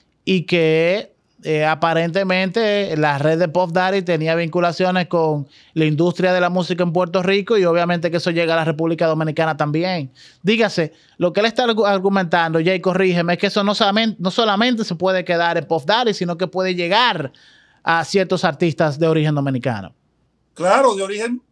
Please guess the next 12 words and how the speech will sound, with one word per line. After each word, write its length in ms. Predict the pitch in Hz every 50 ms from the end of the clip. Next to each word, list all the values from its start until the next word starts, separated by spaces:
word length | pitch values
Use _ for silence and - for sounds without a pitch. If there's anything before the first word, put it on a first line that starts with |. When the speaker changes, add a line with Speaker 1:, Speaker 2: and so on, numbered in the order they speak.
| _ _ _
Speaker 2:
puerto-, 340 | 220 220 208 - 214 240 240
bueno, 300 | 208 214 196 156 139 - -
recuerden 420 | 170 185 175 196 202 226 247 254
que 80 | 247 254
Puerto 300 | 202 233 220 208 - 190
Rico 240 | 175 202 208 - 233
es 80 | 226
territorio 480 | - 220 214 190 180 - 185 190 214 226
de 60 | 214
los 120 | 220 202 185
Estados 380 | 180 - 185 196 196 196 208
Unidos 340 | 220 202 185 151 131 127